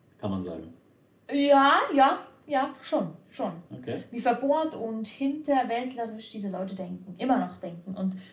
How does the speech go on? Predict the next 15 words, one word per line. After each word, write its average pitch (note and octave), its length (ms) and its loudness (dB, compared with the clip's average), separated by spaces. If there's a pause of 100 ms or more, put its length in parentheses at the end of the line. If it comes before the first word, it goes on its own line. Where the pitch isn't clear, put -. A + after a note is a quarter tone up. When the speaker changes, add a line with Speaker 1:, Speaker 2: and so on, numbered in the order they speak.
(140)
Speaker 2:
selbst A3 340 0
die, A#3 100 -6
die G3+ 100 -4
denken, G#3 340 0
die, F#3+ 120 -2
die F#3+ 160 -10 (340)
ich - 140 -8
denke G#3+ 280 -2
nicht B3+ 320 -2
so, F3 200 -8
sind F3 280 -8
so. D3 280 -18 (840)
Kommen E3+ 160 -8
wir E3+ 60 -4
danach? E3+ 400 -4